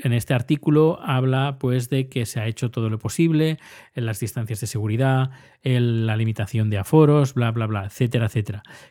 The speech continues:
Que esto lo he comentado varias veces aquí, que nomás ahora no a más de cincuenta personas, el, los, las residencias de, de ancianos, pues, eh, prohibida las visitas, la gente con, de mayores de setenta años, pues, eh, que también prohibida las visitas,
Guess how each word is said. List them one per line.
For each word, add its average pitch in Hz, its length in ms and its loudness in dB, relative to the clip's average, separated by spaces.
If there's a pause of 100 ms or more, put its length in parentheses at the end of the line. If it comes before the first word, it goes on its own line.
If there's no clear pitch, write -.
Que - 80 -6
esto 110 180 -2
lo 110 80 2
he - 20 -8
comentado 104 440 -2
varias 101 280 -4
veces 101 240 -4
aquí, 151 460 2
que 117 140 -4
nomás 104 260 -4
ahora 107 380 -2
no 104 180 -2
a 98 100 -4
más 101 200 -4
de - 60 -20
cincuenta 104 300 -4
personas, 147 560 0 (340)
el, 113 500 0
los, 107 520 -4
las 104 300 -4
residencias 117 560 -2
de, 117 60 -2 (220)
de 107 180 -4
ancianos, 139 560 0 (320)
pues, 123 400 2
eh, 110 100 0
prohibida 113 380 0
las 98 160 -6
visitas, 147 640 0
la 123 80 -2
gente 120 220 -2
con, 110 260 -4
de 110 220 -4
mayores 110 340 -4
de 107 100 -4
setenta 104 420 -4
años, 123 360 0 (320)
pues, 160 560 2
eh, 123 540 0
que 113 240 -4
también 113 400 -2
prohibida 110 320 0
las 104 160 -6
visitas, - 160 -2